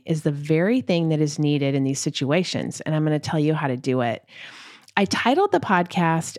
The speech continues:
Fasting Children Back to Mass because we are all God's children, and he desires that we all see him face to face in beatitude one day in heaven.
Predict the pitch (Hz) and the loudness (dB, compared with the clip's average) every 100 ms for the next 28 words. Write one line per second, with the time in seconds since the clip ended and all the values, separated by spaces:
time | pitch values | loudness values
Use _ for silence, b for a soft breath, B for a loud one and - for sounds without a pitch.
0 | - - 170 208 - 240 220 196 175 175 | -4 0 2 0 2 2 4 2 4 4
1 | 165 165 156 151 - 214 156 123 165 - | 2 2 2 0 2 0 2 2 0 -2
2 | - B B - 190 196 190 190 180 - | -10 B B -2 2 2 4 2 2 2
3 | 170 180 190 202 190 185 - 156 147 135 | 2 4 4 4 2 0 0 0 2 0
4 | 139 185 - 165 175 170 160 165 170 185 | -2 -6 -2 0 2 2 0 2 2 2
5 | 190 170 147 - 170 185 190 - 151 151 | 0 0 0 0 2 2 0 0 0 2
6 | 143 147 151 156 - 160 143 139 - - | 0 0 0 0 -2 0 0 0 -2 -4
7 | 151 147 143 143 - 139 143 147 143 135 | 0 2 2 0 -2 -2 0 0 0 0
8 | 156 220 156 127 | 0 0 0 -2